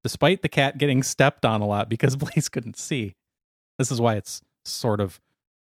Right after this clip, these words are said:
good news. <laughs> Satin enjoys rubbing herself against his long legs, much like a cat does against a table or chair. Once Blaze totally lost his vision, though, she was <laughs> getting stepped on a lot, Wagner said. She recalled that both of the animals liked to lay in her bed together, but Satin would run away when she heard Blaze coming to avoid getting trampled.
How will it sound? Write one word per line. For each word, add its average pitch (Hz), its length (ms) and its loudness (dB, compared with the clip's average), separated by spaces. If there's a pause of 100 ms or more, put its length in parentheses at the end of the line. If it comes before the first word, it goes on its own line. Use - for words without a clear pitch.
(140)
good 95 160 -2
news. 90 320 -8
<laughs> - 760 -18 (680)
Satin 185 240 4
enjoys 175 300 4
rubbing 156 280 4
herself 143 320 2
against 135 300 0
his 123 100 -4
long 127 240 2
legs, 123 260 0
much 120 220 0
like 117 160 -2
a 107 40 -6
cat 113 260 0
does 117 120 0
against 110 320 -2
a 107 40 -4
table 120 360 0
or 92 100 -4
chair. 143 420 2
Once 131 280 2
Blaze 131 300 2
totally 156 320 6
lost 120 300 2
his 107 80 -8
vision, 131 300 2
though, 110 120 2
she - 160 2
was 127 140 0
<laughs> - 20 -2
getting 117 240 -6
stepped - 340 0
on 104 140 0
a 117 60 0
lot, 135 280 2
Wagner 101 380 -4
said. 104 280 -4 (840)
She 135 100 2
recalled 131 260 6
that 127 60 2
both 131 180 4
of 135 80 0
the 127 120 4
animals 117 260 2
liked 110 200 0
to 120 60 -2
lay 107 160 0
in 107 100 0
her 107 120 0
bed 123 220 2
together, 113 320 2
but 117 140 -2
Satin 123 320 2
would 120 120 2
run 120 200 4
away 139 280 6
when 156 160 6
she - 140 2
heard 117 160 2
Blaze 120 280 2
coming 113 260 2
to 131 100 2
avoid 107 260 2
getting 107 200 2
trampled. 120 500 0